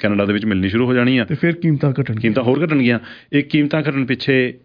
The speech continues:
Speaker 1: ਜਾਂ ਜਿਹੜੀ ਕਹਿ ਲਓ ਬ੍ਰਾਂਡਿਡ Ozempic ਦੀ ਮੰਗ ਘਟਣ ਦਾ ਇੱਕ ਹੋਰ ਸਭ ਤੋਂ ਵੱਡਾ ਰੀਜ਼ਨ ਇਹ ਵੀ ਹੋਊ, ਜਿਹੜੇ ਕਈ ਪ੍ਰਾਈਵੇਟ ਇੰਸ਼ੋਰੈਂਸ ਪਲਾਨਸ ਨੇ, ਕਿਉਂਕਿ ਉਹ ਵੀ ਕੁਝ ਕਵਰੇਜ ਪ੍ਰਦਾਨ ਕਰਦੇ ਨੇ। ਵੈਸੇ ਤਾਂ ਇਹ ਡਾਇਬਟੀਜ਼ ਦੀ ਡਰੱਗ ਹੈ ਨਾ, ਟਾਈਪ ਟੂ ਡਾਇਬਟੀਜ਼ ਦੀ।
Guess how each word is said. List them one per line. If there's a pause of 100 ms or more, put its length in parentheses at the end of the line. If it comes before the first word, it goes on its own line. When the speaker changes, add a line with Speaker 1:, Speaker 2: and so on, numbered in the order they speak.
(140)
Speaker 1:
ਜਾਂ
ਜਿਹੜੀ
ਕਹਿ
ਲਓ
ਬ੍ਰਾਂਡਿਡ
Ozempic
ਦੀ
ਮੰਗ (100)
ਘਟਣ
ਦਾ
ਇੱਕ
ਹੋਰ
ਸਭ
ਤੋਂ
ਵੱਡਾ
ਰੀਜ਼ਨ
ਇਹ
ਵੀ
ਹੋਊ, (680)
ਜਿਹੜੇ
ਕਈ (360)
ਪ੍ਰਾਈਵੇਟ
ਇੰਸ਼ੋਰੈਂਸ
ਪਲਾਨਸ
ਨੇ, (320)
ਕਿਉਂਕਿ
ਉਹ
ਵੀ
ਕੁਝ (220)
ਕਵਰੇਜ
ਪ੍ਰਦਾਨ
ਕਰਦੇ
ਨੇ।
ਵੈਸੇ
ਤਾਂ
ਇਹ
ਡਾਇਬਟੀਜ਼
ਦੀ
ਡਰੱਗ
ਹੈ
ਨਾ,
ਟਾਈਪ
ਟੂ
ਡਾਇਬਟੀਜ਼
ਦੀ।